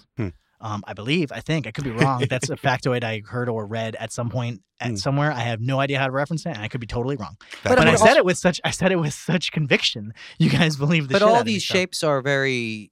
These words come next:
Speaker 3: uh,
Speaker 2: Arbitrary?
Speaker 3: No, they're not arbitrary. They're,
Speaker 2: No.
Speaker 3: they're, they're, they're, they're very continuous throughout the entire world. I mean, like, you can look at, like, uh, the aleph bet is the Hebrew.
Speaker 2: Sure,
Speaker 3: Like, that might
Speaker 2: absolutely.
Speaker 3: and it's so-, obviously supposed to alpha, beta,
Speaker 2: You
Speaker 3: you know
Speaker 2: are
Speaker 3: what I mean?
Speaker 2: right, but I, but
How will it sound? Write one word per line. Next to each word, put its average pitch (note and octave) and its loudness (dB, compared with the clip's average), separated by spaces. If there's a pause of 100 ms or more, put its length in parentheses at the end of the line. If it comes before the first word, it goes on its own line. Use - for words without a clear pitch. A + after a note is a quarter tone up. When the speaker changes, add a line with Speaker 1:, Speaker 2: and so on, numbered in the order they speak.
Speaker 3:
uh, G2+ -6 (400)
Speaker 2:
Arbitrary? G#3+ -4 (220)
Speaker 3:
No, G3+ -2
they're F#3+ 0
not G3+ -4
arbitrary. F3 -4
They're, G#2+ -6
Speaker 2:
No. A#2 -2
Speaker 3:
they're, B2 -2
they're, G#2+ -6
they're, G2+ -14
they're G#2 -12
very G#2+ -18
continuous C3+ -10
throughout G#2+ -8
the A2 -12
entire G#2 -6
world. A#2+ -4
I - -6
mean, B2 -6
like, A#2 -10
you C3 -10
can B2+ -6
look B2+ -4
at, A2+ -6
like, A2+ -10 (420)
uh, A2 -10
the A2+ -18
aleph B2+ 0
bet A2+ -4
is G2+ -8
the G#2 -10
Hebrew. A#2 -6
Speaker 2:
Sure, - 4
Speaker 3:
Like, - -8
that A#3 -2
might - 2
Speaker 2:
absolutely. F#3+ 2
Speaker 3:
and A#2 -10
it's A#2 -14
so-, B2 -12
obviously B2 -10
supposed A#2+ -6
to - -4
alpha, A#2+ -2
beta, A2+ -4
Speaker 2:
You G3 4
Speaker 3:
you A3+ 4
know A#3 4
Speaker 2:
are A3+ 4
Speaker 3:
what - 4
I F#3 2
mean? D#3+ 2
Speaker 2:
right, G3+ 2
but D#3 0
I, D3+ -2
but D3 -2